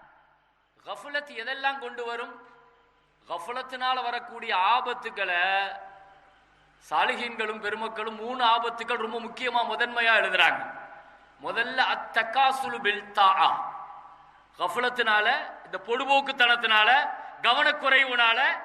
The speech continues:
சிந்தனை சிதைவுனால நமக்கு ஏற்படுற முதல் இழப்பு என்ன தெரியுமா?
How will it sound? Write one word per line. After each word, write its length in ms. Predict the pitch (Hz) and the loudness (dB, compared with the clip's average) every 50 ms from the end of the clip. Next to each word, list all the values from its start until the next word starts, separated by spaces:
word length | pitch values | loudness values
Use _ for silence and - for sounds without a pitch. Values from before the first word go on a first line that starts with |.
| - - - - | -14 -16 -20 -18
சிந்தனை 480 | - - 302 330 339 339 359 339 330 | -12 -6 -6 -4 2 2 4 4 4
சிதைவுனால 960 | 330 339 302 302 320 330 330 320 311 294 285 285 294 302 339 370 392 370 - - - - - - - - - - - - - _ _ _ _ _ _ _ _ _ _ _ _ _ _ | 2 2 2 4 4 4 4 4 4 4 4 4 4 4 4 4 4 2 0 -4 -10 -10 -14 -16 -16 -18 -20 -20 -20 -20 -20 _ _ _ _ _ _ _ _ _ _ _ _ _ _
நமக்கு 400 | - 175 233 269 262 269 294 311 | -8 -4 -4 -2 0 2 4 6
ஏற்படுற 400 | 359 359 359 349 349 339 339 330 | 6 4 4 2 0 2 2 2
முதல் 360 | 320 311 320 359 392 381 359 | 0 0 2 4 4 4 6
இழப்பு 340 | 330 339 381 381 - 359 349 | 6 6 4 4 2 2 2
என்ன 160 | 339 349 349 | 2 2 2
தெரியுமா? 540 | 339 330 330 320 311 302 311 330 359 370 - | 0 2 2 2 2 2 2 2 2 2 0